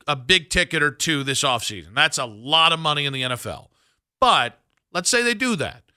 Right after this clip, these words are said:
and this next season Deshaun comes out and the arm goes again, or there's a leg, or there's a knee, there's some injury, and you're no closer to figuring out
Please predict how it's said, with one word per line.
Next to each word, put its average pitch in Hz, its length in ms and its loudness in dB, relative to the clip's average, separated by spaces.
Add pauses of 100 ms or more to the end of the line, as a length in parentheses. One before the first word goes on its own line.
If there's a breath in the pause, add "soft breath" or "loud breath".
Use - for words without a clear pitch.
(380)
and 170 440 4
this 170 220 0
next 196 260 0
season 165 340 -2
Deshaun 160 400 -2
comes 151 260 -2
out 123 320 0 (100)
and 139 180 -6
the 147 200 -4
arm 151 540 0 (200)
goes 143 280 -2
again, 117 300 -10 (520)
or 156 560 4
there's 156 380 0
a 170 60 2
leg, 139 360 -2 (240)
or 143 160 0
there's 165 220 0
a 180 60 0
knee, 147 340 -6 (480)
there's 147 200 0
some 196 320 2
injury, 165 560 -4 (600)
and 156 180 2
you're 196 160 2
no 196 300 2
closer - 760 -2 (680)
to 151 100 -2
figuring 196 720 -2
out 85 420 0